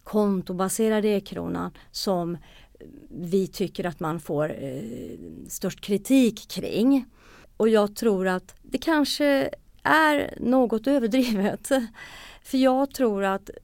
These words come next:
vi är så vana vid, vid bankerna, vid den service bankerna ger oss. Vi har personliga bankmän, vi, vi har huslån, vi har andra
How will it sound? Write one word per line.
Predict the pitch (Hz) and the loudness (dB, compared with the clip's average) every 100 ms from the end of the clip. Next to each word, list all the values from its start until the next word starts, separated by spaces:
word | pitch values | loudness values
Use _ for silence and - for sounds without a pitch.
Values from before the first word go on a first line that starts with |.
| - | -16
vi | 190 240 294 | -2 0 0
är | |
så | 285 | -2
vana | 185 190 208 180 180 226 | -2 0 0 0 0 0
vid, | 196 185 185 - 104 | 0 -2 -4 -6 -8
vid | - 190 | -4 -4
bankerna, | 202 196 190 - 196 185 190 226 262 | -2 -2 -4 -6 -6 -2 -2 -2 -4
vid | 208 208 202 202 202 - - | -2 -2 0 -4 -8 -14 -8
den | 214 202 | -4 -4
service | - 185 90 185 202 | -2 -2 -2 -6 -6
bankerna | 220 220 214 214 214 | -4 -4 -4 -4 -2
ger | 208 214 208 202 | 0 0 0 0
oss. | 208 208 - - - - - - | -2 -4 -8 -14 -20 -20 -20 -12
Vi | 196 214 202 190 | -2 0 0 0
har | 190 180 170 | 0 -2 -2
personliga | 185 196 180 175 | -6 -4 -4 -2
bankmän, | 180 214 214 - 202 202 208 214 202 | -2 -2 -4 -2 -2 0 0 -2 -2
vi, | 202 202 196 | 0 0 -2
vi | 180 202 | -2 -2
har | 196 190 190 196 - - - - | -2 -2 -2 -4 -10 -20 -20 -18
huslån, | 160 196 233 240 - 202 220 220 226 196 | -4 -2 0 -2 -2 2 4 2 0 -2
vi | 202 247 | 0 2
har | 240 - | 2 2
andra | 269 285 247 233 262 | 2 4 2 0 -2